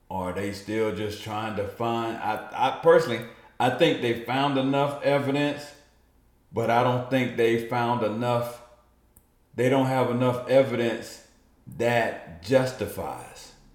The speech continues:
what the police did. I really, I really believe that. And I believe that they are gonna do everything in their power to try to find information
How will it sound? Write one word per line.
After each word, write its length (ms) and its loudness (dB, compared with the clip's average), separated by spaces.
what 280 -2
the 80 -2
police 420 -4
did. 520 -8
I 100 -6
really, 380 -4
I 140 -6
really 300 -4
believe 460 -4
that. 360 -10
And 180 -10
I 120 -4
believe 460 -6
that 340 -2
they 240 -2
are 180 0
gonna 280 -4
do 260 -6
everything 560 -2
in 100 -6
their 240 -4
power 640 -4
to 100 -6
try 300 -2
to 240 -6
find 640 -2
information 1080 -4